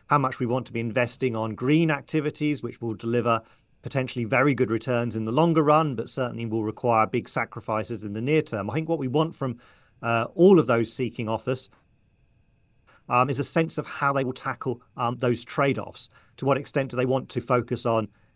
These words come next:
you know, day-to-day spending now? To what extent they want to focus on getting debt down? To what extent do they want to focus on investments for the future that,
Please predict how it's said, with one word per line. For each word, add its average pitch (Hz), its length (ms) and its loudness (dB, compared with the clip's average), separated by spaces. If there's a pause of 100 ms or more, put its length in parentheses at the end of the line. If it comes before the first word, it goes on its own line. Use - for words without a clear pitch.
you 120 120 -4
know, 92 40 -4
day-to-day 127 500 2
spending 127 380 -4
now? 139 300 2
To - 140 -8
what 135 120 -2
extent 131 240 -4
they 123 100 -2
want 120 140 -2
to - 60 -10
focus 123 360 0
on 113 220 0
getting 127 340 0
debt 143 260 0
down? 123 420 0 (200)
To 135 80 -2
what 135 140 2
extent 135 300 -2
do 117 60 -8
they 120 100 0
want 120 160 0
to 117 60 -2
focus 123 440 0
on 120 220 0 (140)
investments 131 640 -2
for 131 100 -8
the 110 80 -6
future 156 400 2
that, 117 160 -4